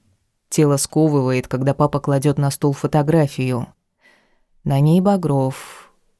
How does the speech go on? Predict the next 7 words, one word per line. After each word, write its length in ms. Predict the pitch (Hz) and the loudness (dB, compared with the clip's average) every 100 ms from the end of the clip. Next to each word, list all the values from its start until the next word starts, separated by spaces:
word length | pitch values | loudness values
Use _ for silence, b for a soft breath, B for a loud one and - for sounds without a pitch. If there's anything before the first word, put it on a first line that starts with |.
| _ - | _ -4
и 60 | |
я. 500 | 143 156 151 123 123 - _ _ _ _ _ _ _ | -2 -2 -4 -4 -8 -10 _ _ _ _ _ _ _
Правда, 480 | 180 160 160 160 160 | 0 2 4 4 4
лица 340 | 160 - 165 | 2 2 -2
Кирилла 380 | 165 165 165 160 | 2 4 6 6
не 180 | 165 190 | 6 4
видно. 520 | 214 139 135 135 | 4 2 -2 -4